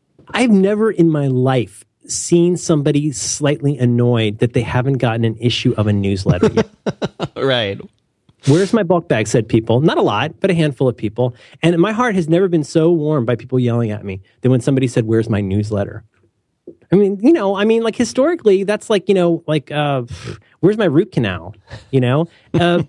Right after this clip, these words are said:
Speaker 1: <laughs> but that's the thing, is people are having fun with this. We're having fun with this. Dave Pell, you got that, what's, uh, whatchamacallit guy? What's his name? Uh, B-, Bill Evans? Is that the guy with the heroin? What's the guy, what's the guy that does the Dave somebody? Is another Dave?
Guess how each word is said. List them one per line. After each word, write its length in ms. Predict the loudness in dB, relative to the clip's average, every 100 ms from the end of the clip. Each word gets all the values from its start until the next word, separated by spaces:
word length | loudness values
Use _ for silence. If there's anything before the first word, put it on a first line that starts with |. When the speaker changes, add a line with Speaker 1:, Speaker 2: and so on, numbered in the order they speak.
| _
Speaker 1:
<laughs> 140 | -4
but 120 | -2
that's 220 | 0 -2 -2
the 100 | -2
thing, 340 | 0 2 2
is 100 | 0
people 380 | 0 -2 0 2
are 60 | 2
having 280 | 0 0 0
fun 280 | 0 2
with 160 | 2 0
this. 200 | -8 -2
We're 120 | 0
having 180 | 2 0
fun 120 | 0
with 100 | -2 -2
this. 100 | 0
Dave 280 | 2 2
Pell, 240 | 0 0 2
you 100 | 0
got 120 | 0
that, 100 | 0
what's, 180 | 0 0
uh, 60 |
whatchamacallit 580 | 0 0 -2 -2 -2 -2
guy? 140 | 0 0
What's 160 | -2 -4
his 80 |
name? 300 | -2 -2 0
Uh, 200 | 0 0
B-, 180 | -2 -4
Bill 240 | 0 0 2
Evans? 340 | 2 0 0
Is 120 | 0
that 140 | -2 -2
the 80 |
guy 160 | 0 0
with 120 | 0
the 60 | 0
heroin? 300 | 0 2 2
What's 160 | 0 0
the 80 |
guy, 180 | 0 2
what's 140 | 2 0
the 100 | 0
guy 180 | 0 0
that 100 | 0
does 200 | -2 0
the 140 | 0
Dave 460 | 0 0 2 0 -2
somebody? 360 | -2 0 2
Is 80 | 0
another 240 | 0 -2 0
Dave? 380 | 0 0 -2